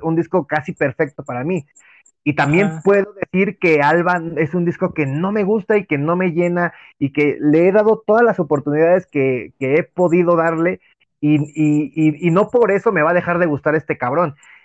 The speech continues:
Speaker 1: Y justo lo que decías hace rato, yo también me, eh, cuando estuve, eh, escuchando otra vez el, el disco de Alba, porque lo tuve que volver a escuchar, <laughs> eh, eh, me, me percaté justo de eso, güey, de lo que dijiste.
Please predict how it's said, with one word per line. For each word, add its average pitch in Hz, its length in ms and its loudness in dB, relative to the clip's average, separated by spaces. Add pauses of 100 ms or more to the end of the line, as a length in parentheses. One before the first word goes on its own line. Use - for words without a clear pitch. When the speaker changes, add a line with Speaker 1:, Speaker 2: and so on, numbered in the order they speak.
(180)
Speaker 1:
Y 165 280 4
justo 226 260 2
lo 202 120 2
que 160 80 2
decías 185 200 2
hace 185 180 0
rato, 190 400 0
yo 180 180 0
también 202 380 0
me, 147 420 0
eh, 117 600 -4
cuando 147 180 -2
estuve, 147 880 2
eh, - 60 -12 (100)
escuchando 165 380 -2
otra 160 140 -2
vez 151 220 0
el, 120 320 -4
el 123 140 -6
disco 143 240 -2
de 127 80 0
Alba, 143 360 -2 (460)
porque 117 220 -8
lo 107 80 -6
tuve 175 180 0
que 120 80 -8
volver 120 160 -2
a 147 40 2
escuchar, 143 360 -4 (120)
<laughs> - 760 -2
eh, 262 420 2 (680)
eh, 165 520 4 (540)
me, 160 60 -4
me 180 160 2
percaté 180 440 0
justo 240 320 0
de 214 160 4
eso, 240 180 0
güey, 160 140 4
de 151 60 6
lo 151 120 0
que 151 100 0
dijiste. 165 460 -2